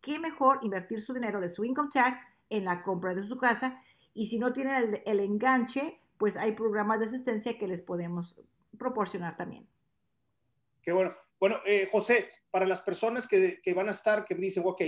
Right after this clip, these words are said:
Speaker 2: voy a participar en este seminario", un seminario virtual, que es el primero que están
Speaker 1: Ujú.
Speaker 2: haciendo, que yo sé que va a haber mucho éxito.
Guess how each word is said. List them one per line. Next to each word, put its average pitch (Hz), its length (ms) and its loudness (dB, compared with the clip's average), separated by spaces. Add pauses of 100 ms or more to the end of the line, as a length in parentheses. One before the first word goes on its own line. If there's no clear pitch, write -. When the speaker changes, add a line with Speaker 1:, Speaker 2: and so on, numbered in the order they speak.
(120)
Speaker 2:
voy 180 160 2
a 190 120 4
participar 165 720 -6
en 165 120 -4
este 156 220 -10
seminario", 202 800 -2
un 196 180 2
seminario 151 480 -6
virtual, 220 680 4
que 180 80 0
es 165 120 -6
el 165 140 -6
primero 175 540 -2 (320)
que 202 80 -6
están 180 220 -4
Speaker 1:
Ujú. 208 80 -6
Speaker 2:
haciendo, 190 280 2
que 165 100 0
yo 160 80 0
sé 165 220 -6
que 151 100 -6
va 151 80 0
a 156 40 6
haber 160 140 0
mucho 175 380 0
éxito. 208 560 -2